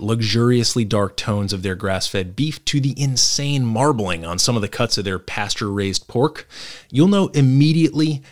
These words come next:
that you've got something special. And that carries through on the plate with nourishing, hearty food for the whole family. I'm a new dad, and my daughter loves sampling my food when we cook up a meal using Near Country Provisions proteins. And as if that wasn't enough,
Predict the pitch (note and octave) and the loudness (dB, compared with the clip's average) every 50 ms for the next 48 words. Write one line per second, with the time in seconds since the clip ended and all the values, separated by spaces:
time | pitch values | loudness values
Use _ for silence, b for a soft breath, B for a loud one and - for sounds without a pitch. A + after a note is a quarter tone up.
0 | b b b - G#2 G#2 - - F#2 C3+ C#3 B2 D3 A#2 A2 - - A2+ G2 F2+ | b b b -6 -6 -6 -4 -2 2 2 4 4 4 2 2 0 0 -2 -2 -4
1 | F2 D#2 - - - G2+ F#2 - - - - - _ _ B B B B B B | -4 -4 -4 -2 -2 -2 -2 -2 -4 -8 -12 -18 _ _ B B B B B B
2 | A2+ A#2+ B2+ D3+ F3+ E3+ - - - - - C3 B2+ C3 C3 B2+ - - - A#2 | -2 0 2 0 0 -2 -6 -12 -6 -2 0 2 2 2 2 2 0 -2 -2 0
3 | A2 A2+ A2 - - G#2+ G#2+ G#2 G2+ G2 - - G#2+ G#2 G2 G2+ G2 - G#2 F#2+ | 2 2 2 0 0 -4 -2 -2 -2 -4 -6 -6 -4 -4 -4 -4 -4 -6 -10 -8
4 | - G#2 G#2 A2+ A#2+ C3 C3+ C3 - - C3 A#2+ A#2 - - - B2+ C3+ C#3 B2+ | -6 -2 0 2 4 4 4 4 4 2 0 0 -4 -4 -2 0 0 2 0 0
5 | - - A2+ G#2 G2+ G2+ F#2 - G#2 G2+ - - G2+ F#2+ - - G#2 G2 F2+ E2 | -2 -2 -2 0 0 -2 -2 -4 -6 -6 -4 -4 -4 -6 -6 -6 -6 -6 -6 -8
6 | D2+ G#1+ - - - _ _ B B B B B B B B - A#2 B2+ C3+ C#3 | -8 -12 -14 -16 -20 _ _ B B B B B B B B -4 -2 -2 0 2
7 | C3+ C#3 C3+ A2+ A2 G2+ G2+ G2 F#2+ G2 F#2+ F#2+ G2 G2 A#2+ A2 A#2 A#2 G#2+ G2 | 4 4 4 4 2 0 -2 -2 -2 -2 -2 -2 -2 0 0 0 0 0 0 0
8 | F#2+ G2 G2+ G#2+ A2 A2 - - - - - - G#2 G2+ G2 - G2+ G2 F#2+ F#2+ | 0 0 0 0 0 0 -2 -2 -2 -2 -2 -2 -2 -4 -6 -4 -4 -4 -2 -2
9 | G2 G#2+ A#2+ - - G#2 F#2+ F#2 F2 F#2+ F#2 F#2 F#2 F2+ - - A#2 - - G#2 | -2 -2 -2 -4 -4 -4 -4 -4 -4 -4 -4 -6 -6 -6 -4 -4 -4 -2 -2 -4
10 | F#2 - - - A2 G#2 G2 F#2 F#2 F#2 F2 E2+ - - _ G2 G#2 A2 G2+ G2+ | -4 -6 -6 -6 -4 -4 -2 -2 -2 -2 -4 -6 -8 -10 _ -2 0 0 0 0
11 | G#2 G2 F#2+ F#2 F#2 F2+ - - G2+ F#2+ - G#2 G2 - A2 F2 F2 E2 E2 F2 | -2 -2 -2 -2 -2 -4 -4 -6 -8 -6 -6 -6 -8 -6 -8 -8 -8 -8 -8 -8
12 | E2+ - - - B2 B2+ B2 - - F#2 D#2+ - - - - _ _ _ _ _ | -10 -10 -4 0 2 2 2 2 0 -2 -4 -6 -6 -8 -8 _ _ _ _ _
13 | _ _ _ - B2+ C3 C3 C3 A#2 C3 E3+ E3+ - - C3+ B2+ B2+ B2+ - G#2+ | _ _ _ -6 -2 0 0 2 2 2 2 2 2 0 -2 -2 -2 -2 -4 -2
14 | G#2 G#2 G2+ A2 G#2+ - - A2 A2 C#3 D#3 D#3+ D3 - - | -2 0 0 0 -2 -2 -2 0 2 2 2 0 -2 -4 -8